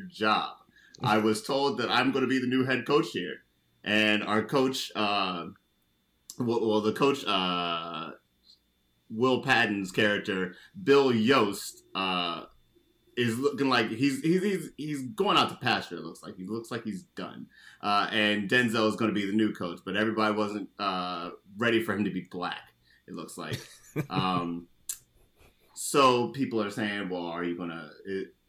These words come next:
Speaker 1: is Boone gonna take the head coaching job, or is he gonna, you know, take an assistant coaching job?" People are kind of like, people in town are mad, people on his coaching staff are mad, and Yost is just saying, "You know what, we're gonna,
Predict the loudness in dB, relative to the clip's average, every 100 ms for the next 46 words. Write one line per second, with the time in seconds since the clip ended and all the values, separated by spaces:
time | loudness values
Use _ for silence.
0 | _ -8 -6 0 2 2 0 -2 -4 -4
1 | -4 -6 -2 -2 0 -2 0 2 6 6
2 | 6 2 -2 -4 -6 -6 -4 -4 -6 -10
3 | -12 -12 -14 -14 -6 -6 -6 -10 -6 -4
4 | -4 -2 -2 -2 -4 -2 0 2 0 -4
5 | -6 -6 -6 -4 -4 -4 -6 -8 -10 -12
6 | _ _ _ _ _ _ _ _ _ 2
7 | 4 2 2 4 4 6 4 4 4 2
8 | 0 0 0 0 0 2 0 0 0 0
9 | 2 2 2 2 0 -2 -12 _ _ 0
10 | 4 6 8 6 4 -2 -4 -4 -2 0
11 | 2 4 4 4 4 2 0 0 0